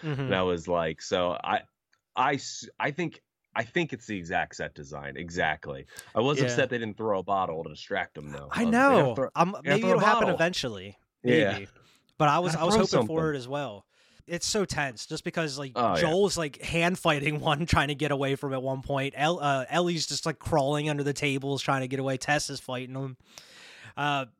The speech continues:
Speaker 1: but that, that goes on for a minute. And, I mean, Joel, you ha-, does what you do in the games. You, like, break something else to kinda distract him. I mean, he throw-,
Speaker 2: Mm-hmm.
Speaker 1: he kinda pushes that statue into the, the glass, and then he hides around that corner. And that's a tense scene when he's kinda slowly reloading,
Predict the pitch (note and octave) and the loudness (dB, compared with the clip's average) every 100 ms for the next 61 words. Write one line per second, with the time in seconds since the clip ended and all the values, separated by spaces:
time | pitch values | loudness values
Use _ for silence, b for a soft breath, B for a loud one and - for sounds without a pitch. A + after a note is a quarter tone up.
0 | _ E3+ D#3+ E3 E3+ F3 C4 G#3+ E3 F#3 | _ -4 -4 -4 -4 -2 4 4 4 0
1 | D#3 A#2 G#2+ C#3 F3+ C3 B2+ D3 D3+ C#3+ | -2 -6 -6 -2 -2 -2 -4 -2 -2 -4
2 | C3+ _ _ C#3 C#3 D#3 E3 D#3+ D3+ - | -8 _ _ -6 0 4 4 4 0 -8
3 | _ G2+ D3 - _ _ - - C#3+ - | _ -20 -18 -20 _ _ -14 -10 -10 -2
4 | D3 E3 C#3 D#3+ D3 D3 D#3 D#3 C#3+ C3+ | 0 0 0 -2 -2 -2 0 0 -2 -4
5 | E3+ D#3+ C#3 C#3+ C3+ B2 D#3 D#3 - D#3 | -2 -2 -2 -2 -4 -4 -2 0 0 -2
6 | C#3+ C#3 D3 C#3+ C3+ - - D3 C#3 B2 | -2 0 2 2 0 -6 -4 -2 -2 -4
7 | - D3+ C#3 C#3+ C#3 C#3+ C3+ _ b b | -6 -4 -4 -4 -8 -10 -12 _ b b
8 | - D3+ D#3+ F#3+ D#3 D3+ C3+ C3+ D3+ C3 | -10 -6 -4 0 2 2 0 -6 -4 -4
9 | - D#3 D3 B2+ A#2 - - C#3+ D3 C#3+ | -2 -2 -2 -6 -8 -6 -2 -2 -2 -4
10 | B2 A#2+ A#2+ A2 _ C3+ B2 B2+ A#2 A2+ | -4 -6 -10 -12 _ -10 -4 -2 0 0
11 | - C#3 B2+ C3 - - - C3 B2+ C3 | -4 -4 -4 -4 -6 -6 2 2 2 0
12 | B2 A#2 C3+ - D3 C3 A#2+ B B B | -2 -2 -6 -2 0 0 -2 B B B
13 | - D3 G3+ A3+ - D#3+ C#3+ D#3 D#3+ D3+ | 0 6 6 6 2 2 2 0 0 0
14 | D#3 D3 - D#3 C#3+ D3 C#3+ C#3+ D3 C3+ | 0 2 4 4 4 2 2 4 2 0
15 | C#3 C3 C3+ D3 D#3 E3 | -2 0 2 4 4 2